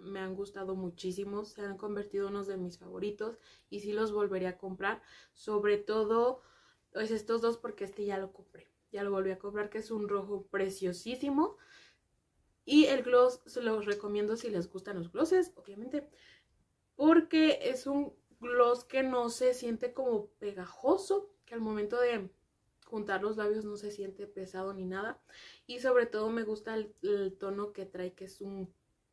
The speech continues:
como naranjita. Y este de aquí está bien bonito. Déjenme ver si puedo hacerles un, un swatch del tono. Es este de aquí. Creo que sí se ve más o menos.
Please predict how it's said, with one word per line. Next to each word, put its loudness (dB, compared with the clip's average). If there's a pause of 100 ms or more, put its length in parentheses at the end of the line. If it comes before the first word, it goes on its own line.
(120)
como -8
naranjita. -2 (1300)
Y 0
este -2
de 6
aquí 2
está -6
bien -2
bonito. -6
Déjenme -10
ver -6
si -12 (140)
puedo -6
hacerles -10
un, -10 (920)
un -18
swatch -18 (500)
del -2
tono. -4 (580)
Es -16
este -10
de -4
aquí. -14 (160)
Creo -20
que -18
sí -20
se -20
ve -14
más -16
o -18
menos. -10